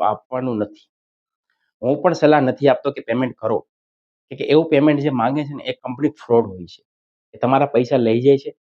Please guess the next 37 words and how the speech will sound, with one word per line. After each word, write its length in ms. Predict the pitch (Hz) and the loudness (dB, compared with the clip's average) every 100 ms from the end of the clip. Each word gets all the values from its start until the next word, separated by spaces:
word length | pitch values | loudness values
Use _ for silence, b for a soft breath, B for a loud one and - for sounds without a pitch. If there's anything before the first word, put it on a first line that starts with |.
| _ _ _ _ | _ _ _ _
સ્ટાર્ટિંગમાં 640 | - 117 123 147 151 143 - | 0 0 2 2 2 0 -2
તમારી 280 | 123 131 123 | -2 0 -2
પાસેથી 300 | 135 123 - | -4 -6 -2
પાંચસો, 280 | 110 113 131 123 107 | -2 0 2 2 4
હજાર, 140 | 120 120 | 2 2
પંદરસો, 360 | - 117 117 113 | -4 -6 -6 -4
બે 100 | 117 | -2
હજાર 200 | 117 120 107 | 0 0 0
રૂપિયા 260 | 120 113 | -2 -2
માંગે 200 | 104 110 110 | -6 -10 -12
છે, 60 | _ _ _ _ _ _ | _ _ _ _ _ _
ત્યારબાદ 300 | 135 135 139 - - | 0 2 0 -2 0
ફરી 180 | 143 147 | 0 2
પાછો 200 | 139 147 - | -2 -4 -8
ફોન 200 | 127 127 | -8 -6
આવે, 120 | 123 - | -6 0
ફરી 180 | 139 151 | 2 2
પાછા 220 | 135 139 - | 0 -4 -4
પૈસા 260 | 120 123 113 | -6 -6 -8
માંગે, 160 | 110 110 _ _ _ 131 | -10 -18 _ _ _ -4
એવી 200 | 139 143 | -2 0
રીતે 140 | 147 143 | -2 -2
તમને 180 | 143 139 | -2 0
જાળમાં 320 | 107 117 131 - | 0 0 -4 -8
ફસાવે 400 | 104 - 90 87 - | -18 -10 -8 -8 -16
છે. 80 | - _ _ _ _ _ _ | -20 _ _ _ _ _ _
તો 20 | - - | -12 -2
ખાસ 200 | 131 131 | -2 2
વાત 120 | 156 139 | 0 2
ધ્યાન 180 | 147 143 | 0 0
રાખજો, 200 | 143 151 147 _ - | 0 -2 -4 _ -2
એ 20 | 131 135 - - | 0 0 -4 0
કોઈ 140 | 135 147 | 0 2
પણ 120 | 135 | 2
જાળમાં 260 | 117 127 - | 2 0 -6
ફસાતા 420 | 113 - 120 117 117 | -10 -4 -4 -2 0
નહીં. 140 | 147 | 0